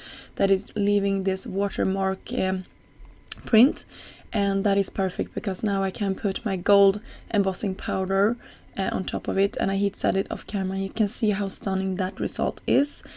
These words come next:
I am absolutely in love with this panel. I know that I have <laughs> to make more.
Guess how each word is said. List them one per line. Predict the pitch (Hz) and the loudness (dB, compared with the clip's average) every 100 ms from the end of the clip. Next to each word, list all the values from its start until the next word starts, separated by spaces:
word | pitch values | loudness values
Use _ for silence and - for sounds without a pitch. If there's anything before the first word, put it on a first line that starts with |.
| - - | -20 -6
I | 202 196 - | -2 -2 0
am | 190 190 190 | -2 -2 -2
absolutely | - 196 - 196 185 - 185 | -2 -2 -2 -2 -2 -4 -6
in | - 185 180 | -4 -4 -4
love | 180 180 | -4 -4
with | - 185 | -6 -4
this | 196 185 | -4 -6
panel. | - - 190 180 196 - - - - - - - | -10 -6 -4 -2 -4 -6 -12 -14 -14 -18 -18 -6
I | - 185 185 - | -2 0 0 0
know | 196 196 | 2 2
that | 190 190 | 2 4
I | 190 | 2
have | 185 185 190 | 4 4 4
<laughs> | - | 0
to | 202 | 8
make | 233 202 180 - | 10 10 4 0
more. | 180 170 220 | 4 8 8